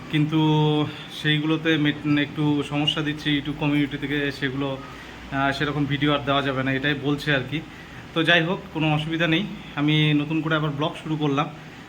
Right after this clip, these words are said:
তো কেমন আছেন? এটা actually যে বাড়িটা দেখতে পাচ্ছেন সেটা আমার বাড়ি নয়, <laughs> এটা হচ্ছে ভাড়া বাড়িতে থাকি আর কি।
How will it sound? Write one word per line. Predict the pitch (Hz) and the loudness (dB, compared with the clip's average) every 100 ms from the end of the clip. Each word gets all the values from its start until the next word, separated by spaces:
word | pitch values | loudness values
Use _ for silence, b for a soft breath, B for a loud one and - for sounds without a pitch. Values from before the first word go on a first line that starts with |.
| - | -14
তো | |
কেমন | 135 151 170 | -4 0 2
আছেন? | 165 185 185 | 2 2 0
এটা | 151 160 160 160 151 | 2 4 6 4 4
actually | 156 170 180 175 170 165 | 2 0 2 4 2 0
যে | 147 | 0
বাড়িটা | 151 156 160 | 2 2 2
দেখতে | 160 160 | -2 -2
পাচ্ছেন | 175 170 160 | -2 -2 -4
সেটা | 151 151 | -2 -2
আমার | 139 147 | -2 0
বাড়ি | 143 | 2
নয়, | 131 120 117 | 0 -2 -2
<laughs> | 120 | -2
এটা | 185 151 151 | 2 2 0
হচ্ছে | 135 160 151 | -2 -2 -2
ভাড়া | 131 120 123 131 | -2 -4 -2 0
বাড়িতে | 139 151 | -2 -4
থাকি | 143 131 151 | -4 -2 0
আর | 135 | -2
কি। | 120 | -2